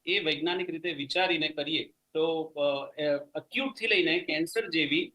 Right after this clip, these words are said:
ડેઇલી પ્રોગ્રેસિંગ ડિઝીઝીસમાં પણ હોમિયોપેથી ખૂબ સરસ રીતે, અ, પરિણામ આપે છે. દર્દીને જલ્દી સાજા કરે છે,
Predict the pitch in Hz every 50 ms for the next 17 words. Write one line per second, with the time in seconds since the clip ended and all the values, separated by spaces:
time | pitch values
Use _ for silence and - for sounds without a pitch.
0 | _ _ 139 147 156 170 160 269 277 262 220 214 214 214 208 202 214 208 196 170
1 | 156 156 180 180 175 180 170 165 175 175 160 - 180 175 175 143 156 151 160 175
2 | 175 175 175 160 160 190 190 - _ _ _ _ _ _ _ _ 220 233 233 -
3 | 196 190 190 175 - 170 160 160 185 208 214 - - _ _ _ _ _ - 165
4 | 160 160 - 165 170 185 190 202 202 196 190 185 190 190 196 - 220 247 - -
5 | _ _ _ _ _ 147 160 165 165 165 196 185 185 185 185 - 131 139 131 135
6 | 156 196 202 - 196 185 185 196 196 196 196 190 196 190 - 220 - -